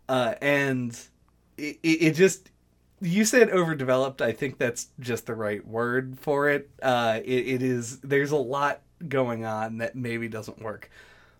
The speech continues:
But even for that stuff that doesn't work, the game really gets its genre.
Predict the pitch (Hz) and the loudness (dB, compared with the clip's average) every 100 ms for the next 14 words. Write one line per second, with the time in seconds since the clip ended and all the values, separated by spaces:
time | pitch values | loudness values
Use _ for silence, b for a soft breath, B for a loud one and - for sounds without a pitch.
0 | _ 165 185 147 113 - b b b 214 | _ 2 4 4 2 -6 b b b 4
1 | 233 240 214 202 180 143 - 147 104 117 | 6 6 2 2 2 2 0 -2 -2 -6
2 | 107 104 139 143 - b b b - 143 | -6 -4 -2 -2 -2 b b b -8 0
3 | 214 277 208 214 190 113 139 127 - 123 | 4 4 4 2 2 -2 2 2 0 -6
4 | 104 - - 113 98 98 - | -6 -8 -4 -4 -4 -8 -16